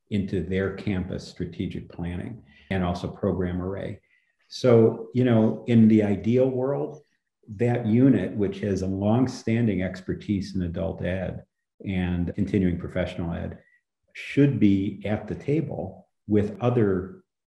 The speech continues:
expertise, uh, educational expertise and, uh, community engagement expertise and corporate relations expertise to map out strategies going forward. Campuses a-, across the country are all over the map here, but,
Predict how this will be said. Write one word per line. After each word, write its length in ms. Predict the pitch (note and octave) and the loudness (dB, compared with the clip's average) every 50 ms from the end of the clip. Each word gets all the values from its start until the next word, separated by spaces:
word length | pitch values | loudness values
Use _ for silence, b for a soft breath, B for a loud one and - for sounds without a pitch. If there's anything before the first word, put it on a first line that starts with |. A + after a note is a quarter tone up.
| _ - | _ -8
expertise, 840 | G#2+ - - - - G2+ F2 - - - G#2 E2+ E2 - - - - _ _ _ _ _ _ _ _ - | -8 -8 -8 -8 -6 -6 -6 -6 -6 -6 -6 -4 -6 -8 -12 -18 -20 _ _ _ _ _ _ _ _ -8
uh, 300 | F2+ F2+ F2+ F2+ F2 F2 | -6 -4 -2 -2 -2 -4
educational 560 | F#2 F#2 F2+ F2+ - - F#2 E2 - - F2+ E2+ | -4 -4 -4 -4 -4 -4 -4 -4 -4 -4 -6 -6
expertise 680 | E2 - - - E2+ - - G2+ G2 F#2 - - - - | -8 -8 -8 -8 -8 -8 -6 -8 -8 -8 -10 -12 -14 -10
and, 360 | - F#2 F#2 F#2 F2+ F2+ F2 - | -8 -4 -4 -2 -2 -2 -2 -4
uh, 240 | E2+ F2 F2 E2+ E2+ - | -4 -4 -6 -6 -6 -2
community 460 | - A2 G#2 G2+ G2 G2 F#2+ F#2 F2+ | 2 4 4 4 4 4 2 2 2
engagement 500 | E2+ E2 E2 E2+ F2+ F2 - F#2+ F2+ F2 | 0 0 0 0 -2 -2 -2 -4 -4 -4
expertise 720 | F2 E2+ - - - - - - - - - F2+ - - | -6 -8 -10 -8 -10 -10 -8 -8 -10 -10 -10 -10 -8 -8
and 200 | - F2 E2+ E2 | -6 -6 -6 -8
corporate 360 | - - G#2+ G2+ - G#2+ G2 | -4 -2 -2 -2 0 -2 -4
relations 520 | F#2+ F2+ F2 F2 F2 E2+ - - E2+ - - | -2 -2 -4 -2 -4 -4 -4 -6 -8 -8 -8
expertise 600 | - - - - - - - - - - - - _ _ - - | -10 -12 -10 -10 -12 -10 -8 -8 -8 -8 -10 -14 _ _ -10 -4
to 80 | - | -2
map 300 | G2 F#2 G2 G#2 G2 - | -2 0 0 0 0 0
out 200 | G2 G2+ G2 - | 0 -2 -2 -2
strategies 580 | - - F#2+ F2+ F2+ F2 E2+ E2+ - E2+ E2 - | -4 -4 -2 -2 -2 -2 -4 -6 -6 -8 -8 -8
going 260 | - F#2 F2+ F2 - - - | -8 -8 -8 -8 -8 -10 -10
forward. 400 | G2+ F#2+ F#2 F#2 F#2+ F#2+ F#2+ - _ _ _ _ - | -8 -6 -6 -6 -6 -8 -10 -14 _ _ _ _ -6
Campuses 500 | - - C3+ A#2+ - - - A2 F#2+ E2+ | 0 2 2 2 2 2 2 2 2 2
a-, 280 | F#2 - - - - G2 | 2 -2 -2 -4 -8 -8
across 360 | - - - G2+ F#2 - - | -8 -4 -2 -2 -2 -2 -4
the 60 | - | -6
country 340 | - - F#2+ E2+ - G2 F2 | -6 -6 -6 -4 -2 0 0
are 160 | E2 E2+ E2+ | 0 0 0
all 140 | E2+ E2+ E2+ | 0 0 -2
over 140 | E2+ D#2+ D#2+ | -2 -4 -4
the 80 | E2 D#2+ | -6 -6
map 340 | E2 E2 E2 E2+ E2 - | -4 -4 -4 -4 -4 -6
here, 200 | - F2+ F2+ E2 | -8 -8 -8 -6
but, 380 | E2 E2+ F#2 F2+ F2+ - B B | -6 -6 -4 -6 -6 -6 B B